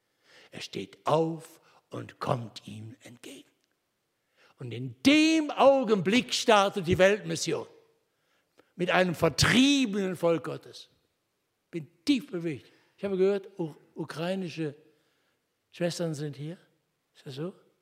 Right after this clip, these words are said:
Wo seid ihr? Sehe ich euch? Versteht ihr mich? Habt ihr Übersetzung? Könnt ihr Deutsch? Übersetzt ihr das? Übersetzung? Google Translation. Ah, yes.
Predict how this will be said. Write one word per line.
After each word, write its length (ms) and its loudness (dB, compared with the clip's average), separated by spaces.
Wo 140 -4
seid 300 -12
ihr? 120 -18
Sehe 260 -8
ich 160 -12
euch? 160 -12
Versteht 540 -6
ihr 160 -6
mich? 320 -10
Habt 260 -10
ihr 100 -4
Übersetzung? 600 -8
Könnt 180 -2
ihr 120 -4
Deutsch? 440 -6
Übersetzt 640 -4
ihr 100 -16
das? 320 -20
Übersetzung? 600 -4
Google 320 0
Translation. 840 -6
Ah, 100 -8
yes. 340 -10